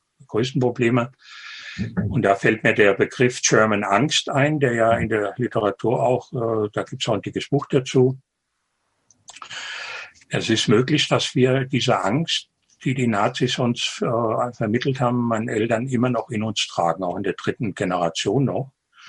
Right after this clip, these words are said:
Ich hab das Buch gerade gelesen von Fallada, Jeder stirbt für sich allein, wo dieses Klima vermittelt wird. Das ist so, er hat das so unglaublich gut geschrieben,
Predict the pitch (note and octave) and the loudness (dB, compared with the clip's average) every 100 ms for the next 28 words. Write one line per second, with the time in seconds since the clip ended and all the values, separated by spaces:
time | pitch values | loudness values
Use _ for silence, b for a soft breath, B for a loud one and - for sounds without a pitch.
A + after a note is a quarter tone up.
0 | B B B B _ - - G2+ - A2+ | B B B B _ -20 -8 -6 0 0
1 | - F#2 - B2+ C3 - A#2+ B2 A2+ G#2+ | 0 -6 -4 -4 -2 2 2 2 0 2
2 | G#2+ B2 - G2 A2 F#2+ G#2+ F#2+ A#2 - | 0 0 -4 -4 -4 -2 0 2 2 2
3 | A2 A2 G#2+ C3 - A2 G2+ G#2+ - - | 0 0 -2 -8 -10 -4 0 0 0 -2
4 | G#2 - - G2+ A2 F#2+ G2+ E2+ F2 G#2+ | -4 -4 -6 -2 -2 0 0 0 -2 -4
5 | G#2+ _ _ B B B B D#3+ _ - | -6 _ _ B B B B -20 _ -4
6 | A#2+ F#2 G2 F#2+ F2+ - F#2+ A2 G#2 F#2+ | -2 0 -2 -2 -4 -4 0 2 4 2
7 | - F2+ F2+ G#2 F2+ F#2+ E2+ F#2+ - F#2+ | -2 -2 0 0 0 -2 -2 -4 -6 -4
8 | - G2+ - - - G2 G2 F2 - - | -2 -2 -2 -6 -4 -4 -2 -6 -6 -12
9 | - C3 B2 A#2+ G#2+ G#2+ F#2 F#2 - A2+ | -2 -2 2 0 2 2 2 0 -2 -2
10 | - - G2 - G2+ A#2+ F#2+ | -4 -6 -4 -2 0 0 -2